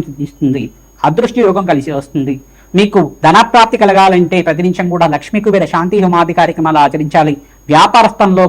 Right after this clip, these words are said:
కానీ, మీ గృహంలో కానీ, దేవాలయ ప్రాంగణంలో కానీ జప హోమాది కార్యక్రమాలు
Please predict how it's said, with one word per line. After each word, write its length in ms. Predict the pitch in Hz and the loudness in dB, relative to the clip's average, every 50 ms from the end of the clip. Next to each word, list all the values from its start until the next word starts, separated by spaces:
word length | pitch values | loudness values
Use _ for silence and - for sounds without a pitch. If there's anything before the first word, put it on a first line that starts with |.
| 160 | 2
కానీ, 160 | 160 160 165 165 151 | 2 2 2 2 2
మీ 60 | 151 - 160 | 2 2 0
గృహంలో 360 | 160 160 202 220 220 226 202 180 165 | 0 0 0 0 0 0 0 0 0
కానీ, 160 | 156 156 151 139 127 | 0 0 0 2 2
దేవాలయ 380 | 139 156 185 226 233 240 240 - 208 | 2 2 4 4 6 6 4 4 4
ప్రాంగణంలో 320 | 190 185 175 170 170 175 160 160 | 2 2 2 2 0 0 2 2
కానీ 160 | 156 156 160 156 - - - - _ - - | 2 2 2 0 -4 -12 -20 -20 _ -4 0
జప 180 | 180 185 185 262 262 254 | 0 2 2 4 4 4
హోమాది 320 | 226 220 214 196 196 196 - | 4 4 4 2 0 0 -2
కార్యక్రమాలు 420 | 175 170 170 - 185 170 165 160 | -2 -2 -2 -4 -4 -2 0 2